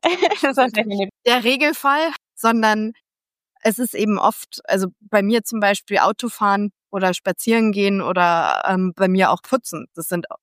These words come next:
Speaker 2: tatsächlich oft so Tätigkeiten, in denen ich super gut in Klärung gehe. Und von daher, ich nutze jeden Morgen,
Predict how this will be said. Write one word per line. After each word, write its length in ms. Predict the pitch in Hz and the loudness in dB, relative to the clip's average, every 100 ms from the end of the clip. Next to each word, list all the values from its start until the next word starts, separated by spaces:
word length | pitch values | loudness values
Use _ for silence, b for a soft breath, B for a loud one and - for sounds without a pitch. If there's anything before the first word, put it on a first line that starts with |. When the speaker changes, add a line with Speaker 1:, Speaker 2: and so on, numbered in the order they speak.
| - | -4
Speaker 2:
tatsächlich 560 | 220 185 180 214 202 180 | -2 2 2 2 0 0
oft 180 | 196 - | -2 -4
so 80 | 196 | -4
Tätigkeiten, 1040 | - 220 214 - 202 185 - 214 220 240 _ _ _ _ _ - | -2 0 -2 -2 0 0 0 0 0 -2 _ _ _ _ _ -2
in 160 | 196 | 2
denen 200 | 190 208 | 4 2
ich 160 | 190 - | 0 -2
super 320 | - 214 202 | -6 -2 -2
gut 240 | 190 208 | -2 -6
in 160 | 180 180 | -4 -6
Klärung 600 | - 180 185 180 170 170 | -2 -2 0 -2 -4 -6
gehe. 240 | - 202 123 | 0 2 2
Und 160 | 147 | -4
von 140 | - 165 | -8 -2
daher, 320 | 160 185 180 | 0 2 0
ich 140 | 175 | -2
nutze 360 | 190 185 - - | -4 -6 -6 -6
jeden 200 | 185 214 | -4 0
Morgen, 440 | 196 185 196 196 | 2 2 2 -4